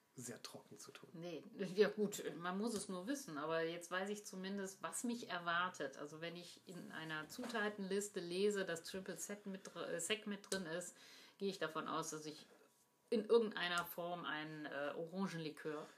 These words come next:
Speaker 2: bekomme.
Speaker 1: Ja, also das, das hat sich lustigerweise auch auf die Orangenliköre durch, ja, übertragen.
Speaker 2: Mhm.
Speaker 1: Ähm,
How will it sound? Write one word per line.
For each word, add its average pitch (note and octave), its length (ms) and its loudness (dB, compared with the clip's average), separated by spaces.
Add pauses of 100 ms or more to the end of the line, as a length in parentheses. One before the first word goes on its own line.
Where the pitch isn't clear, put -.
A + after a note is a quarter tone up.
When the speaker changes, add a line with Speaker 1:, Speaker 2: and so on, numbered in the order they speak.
(160)
Speaker 2:
bekomme. B2 140 6
Speaker 1:
Ja, C3 400 10
also C#3 200 12
das, C#3 200 12
das C#3 180 4
hat A3 160 6
sich G#3+ 200 2
lustigerweise E3+ 680 4
auch D#3 140 4
auf C#3 160 2
die C#3+ 140 6
Orangenliköre D3 1200 6
durch, C#3+ 340 10 (920)
ja, C3 180 0
übertragen. C3 600 6
Speaker 2:
Mhm. A#3 380 6 (400)
Speaker 1:
Ähm, C#3+ 460 10